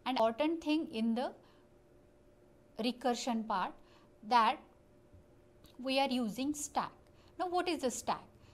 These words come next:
Stack is one place in your memory. In your memory what is there? We are having, we are writing first program, that is also in the memory. Then whatever this, uh, variables are there we have declared,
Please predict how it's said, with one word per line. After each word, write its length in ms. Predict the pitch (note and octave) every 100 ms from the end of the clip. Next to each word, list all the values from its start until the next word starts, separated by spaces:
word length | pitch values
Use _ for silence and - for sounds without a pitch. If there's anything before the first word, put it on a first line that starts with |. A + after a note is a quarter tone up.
| -
Stack 540 | - - - C#4 E4 F#4+ - -
is 420 | B3+ A3 D4 -
one 380 | A3 A#3+ A#3+ F4+ -
place 560 | C#4 B3 G3+ C4 - - - - -
in 340 | - B3 C4 C4
your 280 | - A3+ B3+
memory. 460 | C4+ A#3+ F3+ E3+ - - - - - - -
In 160 | D4 F4
your 240 | D#4+ D4+
memory 460 | C#4+ A#3+ A3 A3 C4
what 200 | C#4 D#4
is 140 | D#4+
there? 240 | C4+ B3 D4+ - - - -
We 200 | B3 C4+
are 100 | C4
having, 500 | A#3+ A3 G#3+ B3+ C#4 - - - -
we 140 | B3
are 80 | B3 A#3+
writing 360 | G3 F#3 C4+
first 380 | C4 C4+ C4 -
program, 460 | A#3+ A3+ A#3 A#3 C#4 - - - -
that 160 | A3+ A3+
is 120 | B3
also 260 | A#3 -
in 160 | B3+ A#3
the 80 | A#3
memory. 560 | A3+ A3 G#3 G#3+ C4 - - - - -
Then 420 | G3 B3+ B3+ A#3+
whatever 540 | A3 G#3 B3 C4+ C4 B3+ G#3+
this, 380 | B3+ A3 - - - - - - -
uh, 140 | - G3
variables 720 | F#3 G#3+ A3+ C#4 C4 C#4+ C#4+
are 180 | C4 B3
there 220 | A3+ B3+ A#3+
we 160 | A#3
have 180 | A3+ G#3
declared, 460 | G#3 - A3+ B3+